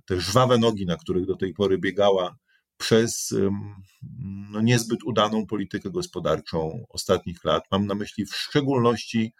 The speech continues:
przewidywalność polityki gospodarczej, która się po prostu załamała i spowodowała, że firmy boją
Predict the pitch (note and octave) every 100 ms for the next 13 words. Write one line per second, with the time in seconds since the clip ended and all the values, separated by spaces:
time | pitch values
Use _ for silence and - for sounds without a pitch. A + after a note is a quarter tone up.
0 | _ _ - B2 A2 G#2 G2 G#2 G2+ F2+
1 | - F2 D#2+ D#2 E2+ E2 - F#2 D#2 D#2
2 | - - F#2+ F2 - F#2 - - G2 G2
3 | G#2 G2+ F2+ C2+ D2+ C3 _ _ _ _
4 | _ _ _ _ _ _ - F#2+ F#2+ -
5 | - A2+ G#2 G#2 G#2 G#2+ A2 G#2+ A2+ A#2+
6 | A2+ A2 A2+ _ _ _ _ G#2+ A#2+ D3+
7 | G#2+ D#2+